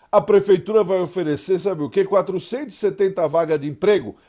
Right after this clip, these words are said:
pra transexual. Oportunidade só pra comércio, telemarketing e serviço doméstico. Mas tem que se inscrever.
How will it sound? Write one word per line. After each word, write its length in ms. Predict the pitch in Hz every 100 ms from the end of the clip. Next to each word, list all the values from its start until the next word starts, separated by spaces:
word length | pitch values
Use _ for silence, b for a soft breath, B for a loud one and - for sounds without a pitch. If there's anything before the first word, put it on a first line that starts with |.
| b
pra 120 | 175
transexual. 880 | 226 233 226 233 - 233 185 156 _ _ _ _ _ _ _
Oportunidade 960 | 214 240 254 233 240 220 180 226 269 262
só 160 | -
pra 160 | 233 220
comércio, 720 | 220 180 160 185 208 - - _ _ _
telemarketing 800 | - 226 226 190 185 220 233 202
e 60 | 233
serviço 440 | 240 208 208 208
doméstico. 480 | 220 208 175 139 -
Mas 140 | 156 175
tem 140 | 180
que 80 | 123
se 100 | 170
inscrever. 640 | 165 - 254 170 - _